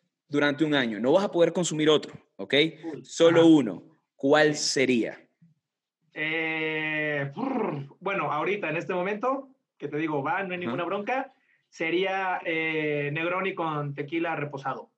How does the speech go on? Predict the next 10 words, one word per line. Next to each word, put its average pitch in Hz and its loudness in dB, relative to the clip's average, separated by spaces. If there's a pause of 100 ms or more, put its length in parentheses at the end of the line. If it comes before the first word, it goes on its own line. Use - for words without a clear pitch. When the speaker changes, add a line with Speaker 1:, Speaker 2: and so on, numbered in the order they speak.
(360)
Speaker 1:
Negroni 131 0
con 147 -6
tequila 117 -2
reposado. 90 -8 (220)
Speaker 2:
Sí, 110 -10
Speaker 1:
Nice. 110 -6
Speaker 2:
Negroni 170 -4
y - -8
tequila 156 -6
reposado. 135 -8